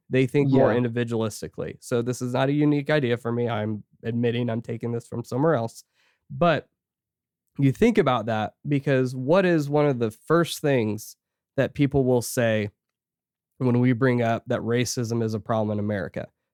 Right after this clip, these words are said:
Speaker 1: Faye, like, what is probably the one thing that you hear more than anything?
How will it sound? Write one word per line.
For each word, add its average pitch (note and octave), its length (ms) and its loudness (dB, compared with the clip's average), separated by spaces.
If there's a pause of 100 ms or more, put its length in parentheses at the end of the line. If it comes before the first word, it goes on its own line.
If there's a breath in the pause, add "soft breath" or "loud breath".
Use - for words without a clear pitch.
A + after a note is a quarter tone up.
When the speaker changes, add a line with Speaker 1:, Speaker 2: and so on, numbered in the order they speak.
(160)
Speaker 1:
Faye, C3 180 2
like, B2+ 220 2
what D#3+ 140 4
is C#3+ 120 0
probably D3 260 2
the B2+ 120 -2
one C3 240 2
thing B2+ 180 2
that A#2 140 0
you B2 200 0
hear A#2+ 280 0
more A2+ 240 -2
than G#2 160 -4
anything? - 440 -12